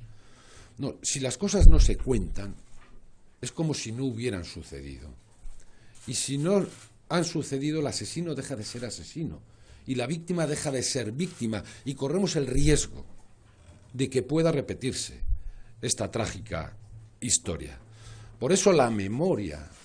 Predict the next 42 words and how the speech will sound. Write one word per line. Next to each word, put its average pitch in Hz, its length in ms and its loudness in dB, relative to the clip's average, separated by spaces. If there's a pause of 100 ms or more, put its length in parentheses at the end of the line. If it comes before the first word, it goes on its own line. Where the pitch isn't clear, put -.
(160)
de 110 160 -2
la 104 120 -4
que 104 100 -6
hablamos 107 440 0
permanentemente, 107 1000 -4 (400)
la 117 320 -6
necesidad 131 800 0
de 135 80 -2
este 131 240 -4
relato, 127 460 -4 (340)
tiene 175 220 0
que 180 80 0
levantarse 156 500 0
como 160 200 0
un 165 120 2
muro 123 340 -4 (720)
que 131 100 0
impida 127 420 0
la 107 80 0
vuelta 92 300 -4
atrás, - 280 -10
que 123 120 -8
impida 170 300 0
la 156 100 4
vuelta 165 360 2
a - 120 -4
un 160 160 -2
pasado 156 380 0
en 139 60 -2
el 127 140 -4
que 139 120 -2
alguien 156 220 -2
cogía 143 320 -2
una 143 140 -2
pistola, 151 540 -4 (260)
asesinaba 120 720 2
al 113 80 -2
que 113 100 -2
pensaba 117 540 -2
diferente 139 500 -4
y 165 80 2
algunos 151 500 0